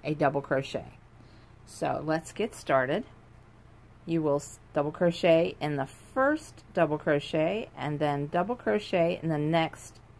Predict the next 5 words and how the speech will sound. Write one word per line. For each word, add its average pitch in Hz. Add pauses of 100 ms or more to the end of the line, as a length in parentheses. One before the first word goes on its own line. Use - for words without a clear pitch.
(180)
three 214 (540)
double 147
crochets. 139 (4000)
All 143
right, 175